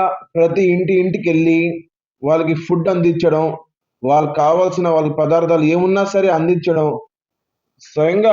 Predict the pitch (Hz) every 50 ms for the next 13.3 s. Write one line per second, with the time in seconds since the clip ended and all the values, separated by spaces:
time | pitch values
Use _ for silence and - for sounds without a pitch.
0 | 185 156 156 170 190 208 226 233 220 202 190 190 185 185 170 165 160 151 151 135
1 | 135 156 165 165 151 139 147 156 160 170 165 151 151 160 175 170 - _ _ _
2 | _ _ _ _ _ _ _ _ _ - 127 139 160 160 156 147 151 147 147 147
3 | 156 151 165 185 170 170 170 170 196 196 180 175 170 170 160 156 156 143 - 147
4 | 143 156 170 190 - _ _ _ _ _ _ _ _ _ _ _ _ _ _ _
5 | - - 135 131 147 151 143 143 143 160 190 180 185 180 165 160 180 160 165 170
6 | 180 175 165 160 196 190 180 185 185 170 139 - - _ _ _ _ - 160 160
7 | 151 147 185 175 147 113 123 160 185 208 226 226 214 196 175 180 220 - 147 139
8 | 131 - 135 143 143 135 139 143 165 196 196 214 220 220 220 196 175 196 190 196
9 | 196 208 208 208 208 202 196 175 165 202 214 190 175 185 170 151 170 190 220 233
10 | 233 - _ _ _ _ _ _ _ _ _ _ _ - - 143 147 160 180 196
11 | 208 208 208 208 190 180 175 185 202 214 208 208 208 208 214 214 214 220 220 202
12 | 185 180 180 170 - - 202 190 185 175 165 143 - 160 151 151 151 160 185 170
13 | 135 - - 143 147